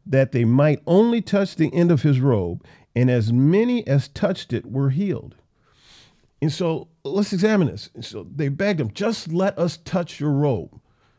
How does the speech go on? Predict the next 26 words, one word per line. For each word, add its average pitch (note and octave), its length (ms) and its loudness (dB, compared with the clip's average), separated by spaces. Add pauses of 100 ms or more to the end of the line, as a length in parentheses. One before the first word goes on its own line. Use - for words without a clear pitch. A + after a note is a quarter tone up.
(280)
You A2 100 -4
see, - 260 -8
in B2 120 -2
other G#3+ 180 0
words, D3 320 2
this A#3+ 240 0
was A3+ 160 0
their G3+ 160 2
belief, G3 480 -4 (280)
that D3 200 -2
if F3+ 180 2
I B2 140 -2
touch - 500 -6
your C4+ 140 -6
robe, - 460 -10 (680)
then E3 140 0
I E3+ 120 -2
will F3 200 4
be D#3+ 180 0
healed. G3+ 440 -2 (200)
And C3+ 160 2
that F3 220 2
is E3+ 140 0
what E3+ 160 0
has D#3 220 0
happened. G3 400 -8